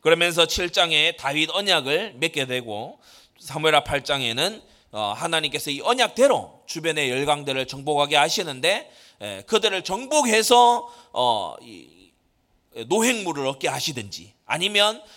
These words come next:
그들이 정말, 어, 고마움을 가지고서 또 선물과, 어, 이 조공을 바치게 하시든지 그렇게 해서 주변 열강들을, 어, 정복하게 하시죠.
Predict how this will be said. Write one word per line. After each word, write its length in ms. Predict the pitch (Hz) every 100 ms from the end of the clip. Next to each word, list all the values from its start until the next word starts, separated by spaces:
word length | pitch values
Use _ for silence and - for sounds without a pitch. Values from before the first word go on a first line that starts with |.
| _ -
그들이 680 | 226 262 240 233 160 110
정말, 540 | - 220 269 247 202 196 _
어, 220 | - 135
고마움을 600 | - 170 185 214 285 285
가지고서 680 | 220 240 208 180 165 147 196
또 300 | 190 208 - _
선물과, 920 | - 220 208 247 226 170 151 170 262 - _
어, 280 | - 107 98
이 160 | 85 117
조공을 520 | - 214 233 269 214
바치게 360 | 160 - 180 135
하시든지 680 | 123 139 127 101 90 92 _ _ _ _
그렇게 300 | - 160 160
해서 180 | 151 175
주변 460 | - 160 143 180 165
열강들을, 800 | 143 165 175 151 127 147 233 - _
어, 200 | 107 98 98
정복하게 500 | 151 139 131 127 110
하시죠. 460 | 101 101 98 -